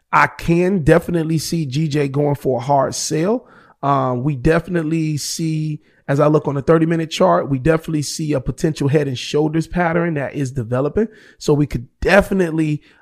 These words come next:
um, see some sale action happening on this pair come this week. Um, I've been noticing lately that Sunday night going into early Monday morning that there's been a nice move taking place. So we could definitely see that sale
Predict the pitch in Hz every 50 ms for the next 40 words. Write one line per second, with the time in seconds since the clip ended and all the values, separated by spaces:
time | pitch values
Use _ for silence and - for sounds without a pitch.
0 | _ - - 143 139 139 135 135 131 127 123 - - - - 180 165 139 - -
1 | 131 113 - - - 156 160 160 156 - 139 165 160 151 - - 160 147 139 143
2 | 139 151 151 - 156 151 151 139 123 123 117 110 107 - - - - 180 175 175
3 | 180 180 175 180 - - 131 123 120 113 110 - 110 139 180 208 214 - - -
4 | _ - - - _ - 147 135 131 131 127 117 107 104 101 - _ _ _ _
5 | _ _ _ _ _ - - - 180 180 165 165 180 170 170 170 170 170 165 -
6 | - 160 143 139 151 170 175 165 180 185 185 165 147 143 135 123 107 - - -
7 | _ _ _ _ _ - - - - - 160 170 170 160 165 160 151 147 143 139
8 | 143 160 165 160 - 135 143 147 143 147 139 139 127 - 135 - - 143 151 151
9 | 151 151 147 147 147 139 135 123 123 135 147 156 165 175 180 185 175 156 127 113
10 | 123 135 147 143 135 131 139 139 110 101 107 120 139 135 143 156 147 147 139 135
11 | 151 151 151 139 - 143 135 - 120 110 - - 147 160 180 202 - - 135 135
12 | 151 151 - - 147 127 120 143 147 151 - - 156 147 - - 156 147 143 131
13 | 113 - - - - 156 151 151 156 156 156